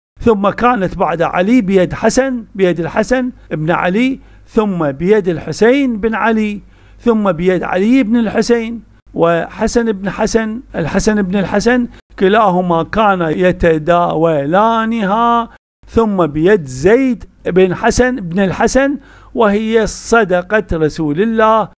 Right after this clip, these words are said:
صلى الله عليه وآله وسلم حقا. يقول، يقول: "وهي صدقة الرسول". ويقول: "رواه البخاري في الصحيح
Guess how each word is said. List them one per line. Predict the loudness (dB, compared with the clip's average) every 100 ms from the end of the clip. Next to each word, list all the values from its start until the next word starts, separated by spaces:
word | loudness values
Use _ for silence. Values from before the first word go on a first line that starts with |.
| -18
صلى | -2 0 2 0
الله | 0 0 0 0 -4
عليه | -4 -2 -2 -2
وآله | -2 -2 -2 -2 -2 -2
وسلم | -2 -4 -4 -2 -4
حقا. | -2 -4 -2 0 2 2 0 -4 -12 _ _ _ _ _ _ _ 0
يقول، | 0 2 4 6 6 4 2 0 -2 -8 -16 -4
يقول: | -2 0 2
"وهي | 4 2 0
صدقة | 0 -2 0 0
الرسول". | 2 2 2 2 4 4 4 2 0 -6 -16 _ _ _ _ _ _ _ _ _ _ _ -20 -16
ويقول: | -4 -2 2 2 2 0 2 4 4
"رواه | 2 2 4 2 2 -2
البخاري | -4 -4 -6 0 2 2 0 -4
في | -2
الصحيح | -2 0 -2 0 0 2 0 -2